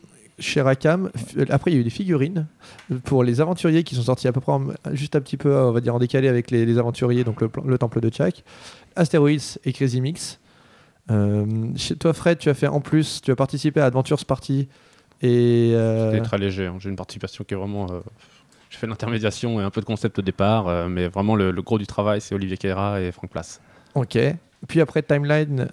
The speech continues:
Speaker 1: et Timeline Découverte, c'est bien ça. Et toi Guillaume, euh, de ton côté, tu as fait, euh, Madarena, euh, les, tu as participé à l'extension, euh, Himalaya cinq six joueurs, euh, avec Régis, euh, Bonnecé,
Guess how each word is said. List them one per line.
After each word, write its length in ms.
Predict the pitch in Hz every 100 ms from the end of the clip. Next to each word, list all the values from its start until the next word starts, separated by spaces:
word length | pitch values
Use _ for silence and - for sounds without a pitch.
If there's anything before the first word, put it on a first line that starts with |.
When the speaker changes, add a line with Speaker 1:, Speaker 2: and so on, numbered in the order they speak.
| -
Speaker 1:
et 160 | 151 151
Timeline 400 | 139 135 135 127
Découverte, 500 | - 131 170 - - _ _ _ _ _ -
c'est 120 | 117
bien 120 | 110
ça. 220 | 143 165 - - - -
Et 160 | 143
toi 160 | 139 160
Guillaume, 460 | 139 147 175 170 147
euh, 260 | 135 127
de 140 | 127 123
ton 100 | 135
côté, 320 | 143 156 160
tu 140 | 143
as 40 | 123
fait, 120 | 131
euh, 180 | 120 120
Madarena, 760 | 131 131 127 135 139 180 202 -
euh, 160 | 123
les, 160 | 127 135
tu 80 | 143
as 60 |
participé 340 | 139 - - 156
à 20 |
l'extension, 520 | 139 139 135 143 135
euh, 200 | 123 120
Himalaya 480 | 131 127 123 127 123
cinq 160 | 127 123
six 160 | 127
joueurs, 240 | 123 127 110
euh, 180 | 104 107
avec 200 | 110 -
Régis, 360 | 117 120 - 110
euh, 260 | 104 101
Bonnecé, 480 | 104 110 - 156